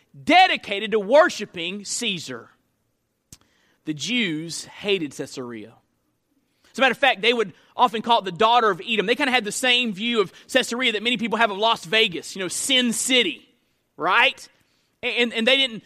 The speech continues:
they didn't wanna go there. They didn't want anything to do with Caesarea. The population of the city had more Gentiles than Jews. And according to Josephus, the Jewish historian,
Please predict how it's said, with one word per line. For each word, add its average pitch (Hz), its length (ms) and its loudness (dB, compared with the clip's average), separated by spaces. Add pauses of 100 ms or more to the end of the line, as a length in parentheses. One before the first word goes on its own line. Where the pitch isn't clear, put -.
they 247 100 2
didn't 262 160 0
wanna 262 160 0
go 247 300 2
there. 220 120 4
They 214 80 2
didn't 254 100 -2
want 247 140 -2
anything 254 420 -2
to 226 80 -6
do 214 520 -2 (220)
with 220 480 0 (240)
Caesarea. 233 840 -4 (520)
The - 100 4
population 285 760 0
of 233 60 -6
the 196 80 -8
city 254 460 -2 (160)
had 311 260 2
more 285 260 -2
Gentiles 208 920 -4
than 208 340 0
Jews. 233 380 -8
And 226 100 -4
according 330 400 -6
to 311 60 -4
Josephus, 233 580 -2
the 190 100 -10
Jewish 208 320 -6
historian, 196 800 -4